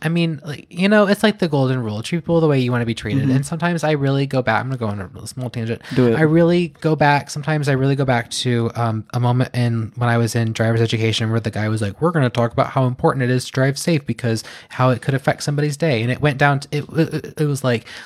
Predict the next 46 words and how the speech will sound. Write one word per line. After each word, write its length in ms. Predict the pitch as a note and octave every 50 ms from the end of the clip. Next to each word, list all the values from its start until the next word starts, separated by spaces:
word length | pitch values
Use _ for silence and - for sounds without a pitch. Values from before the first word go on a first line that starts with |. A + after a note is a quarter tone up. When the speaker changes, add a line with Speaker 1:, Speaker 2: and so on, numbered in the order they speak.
| - -
Speaker 1:
let's 200 | B2 C3 C3 -
say 140 | - D#3 D3
you 160 | C3+ C#3+ C#3+
cut 240 | C#3 - D3+ C#3 B2+
somebody 320 | - C#3+ C#3+ C#3 C#3 C3+
off. 320 | B2+ A#2 G#2+ G2+ G2+ - -
Now 160 | A2+ A2 A2+
they're 260 | A2 A#2 B2+ C#3 D3+
gonna 160 | D3 D3+ D3+
go 160 | D3 C#3+ C3+ C3
do 160 | B2+ C3+ C3+ B2+
this, 280 | B2 A2+ A2+ A2 -
and 120 | A#2 A2+ A2
then 80 | G#2+
that 180 | A#2 C3+ C3+ -
person 240 | D3 D3 C#3 - D3
gonna 80 | C#3+
do 100 | C#3 C#3
this, 240 | B2+ A#2 G2+ G2 -
and 80 | A2 A#2+
that 140 | C3 -
person 220 | - - C3+ - -
do 80 | C3+
this. 180 | B2+ G#2+ G#2+ - - - - - - -
It's 60 | -
like 160 | C3 A#2+ A2
the 60 | A2 G#2+
chain 240 | - - C#3 C#3+
of 80 | C3+ B2+
commands, 540 | - C3 C#3+ B2 G#2+ F2 E2+ F#2+ A2+ - -
right? 300 | A#2+ A2+ A#2 B2 B2+ -
Of, 80 | B2 B2+
like, 80 | B2+
Speaker 2:
Mm-hmm. 120 | B2 A#2+ A#2+
Speaker 1:
how 160 | B2+ B2 A#2+
all 280 | A#2 A2 A2+ A#2+ A#2 A#2+
of 60 | A#2
those 240 | B2 A#2+ A2 - -
things, 360 | - A#2+ A2+ A2+ G#2+ - -
not 120 | A2 -
chain 180 | - - - A2+
of 60 | A2
commands, 280 | - G2 F#2+ F#2+ G#2 -
but 120 | B2 -
the, 140 | - A2+ A2 F#2+ -
the, 440 | - - A#2 B2 A#2 A2+ A2 G#2+